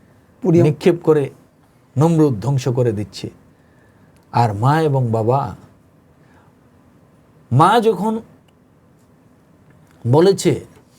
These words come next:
Speaker 2: যে, "হে ইব্রাহিম, তুমি প্রার্থনা করো তো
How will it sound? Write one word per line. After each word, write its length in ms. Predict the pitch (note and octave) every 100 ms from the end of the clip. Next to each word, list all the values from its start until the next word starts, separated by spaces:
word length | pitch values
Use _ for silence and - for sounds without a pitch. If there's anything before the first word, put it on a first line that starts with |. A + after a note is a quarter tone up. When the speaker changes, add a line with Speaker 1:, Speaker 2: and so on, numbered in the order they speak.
| _ _ _ _ _ _ _ _ -
Speaker 2:
যে, 400 | D3+ C3+ C3+ A#2 - _ _ _ _ _ _ _ _ _ _ _ -
"হে 160 | D3+
ইব্রাহিম, 500 | D#3+ D3+ F3 F#3 G3+
তুমি 220 | C3 D#3 C#3
প্রার্থনা 580 | C#3 C#3 - E3 D#3+
করো 240 | B2+ A#2+ - - _ _ _ _ _ _ _ _ _ _ _ _ _ _ _ _
তো 80 | -